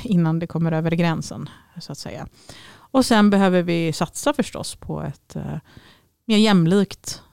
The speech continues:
eh, samhälle. Vi vet att stora klyftor skapar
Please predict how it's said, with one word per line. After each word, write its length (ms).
eh, 260
samhälle. 600
Vi 140
vet 320
att 100
stora 400
klyftor 580
skapar 800